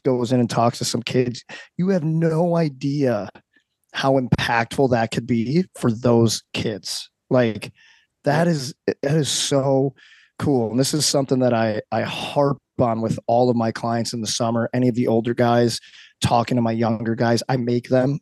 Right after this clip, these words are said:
Speaker 1: um, and, and I want them getting comfortable doing that. But to any older players listening or any coaches, please instill this in your players to give back, to speak to the younger players, to, you know,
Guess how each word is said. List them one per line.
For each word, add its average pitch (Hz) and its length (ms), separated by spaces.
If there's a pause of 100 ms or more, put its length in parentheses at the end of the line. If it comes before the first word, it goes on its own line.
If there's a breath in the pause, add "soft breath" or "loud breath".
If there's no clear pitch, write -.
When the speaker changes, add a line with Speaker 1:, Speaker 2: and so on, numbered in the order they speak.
Speaker 1:
um, 117 420
and, 117 320 (140)
and 113 200
I 107 40
want 113 220
them 113 100
getting 117 180
comfortable 117 460
doing 120 260
that. 117 220
But 117 100
to 127 100
any 175 180
older 127 240
players 123 360
listening 127 360
or 120 120
any 139 140
coaches, - 560 (560 loud breath)
please 202 280
instill 131 480
this 117 440
in 131 120
your 123 120
players 107 600
to - 100
give 123 260
back, 117 320
to - 120
speak - 400
to 139 100
the 123 80
younger 117 320
players, 113 540
to, 139 140 (500 loud breath)
you 147 120
know, 120 260